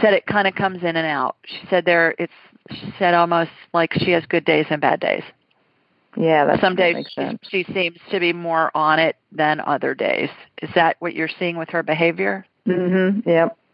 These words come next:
Speaker 2: She's fine when you
Speaker 1: Okay.
Speaker 2: take her for walks, and she's always been a very stressed dog.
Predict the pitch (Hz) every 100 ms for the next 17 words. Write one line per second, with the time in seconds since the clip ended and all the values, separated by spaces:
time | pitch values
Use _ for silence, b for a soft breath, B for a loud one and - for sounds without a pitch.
0 | - 202 180 180 175 180 170 165 170 160
1 | 160 - 151 151 160 160 156 - 147 147
2 | 147 143 _ _ _ _ _ _ _ _
3 | _ _ _ - 214 330 302 160 170 165
4 | 147 143 147 - 139 131 - - - _
5 | 147 139 131 131